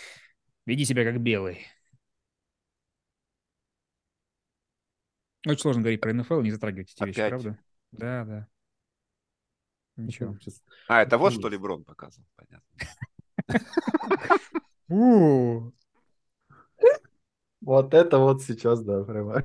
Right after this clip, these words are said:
Speaker 3: <laughs> Ой, жесть.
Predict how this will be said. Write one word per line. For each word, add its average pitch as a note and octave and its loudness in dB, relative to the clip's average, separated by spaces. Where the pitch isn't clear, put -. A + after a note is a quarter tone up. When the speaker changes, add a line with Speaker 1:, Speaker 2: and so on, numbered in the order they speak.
Speaker 3:
<laughs> - -4
Ой, G2+ -10
жесть. G#2 -6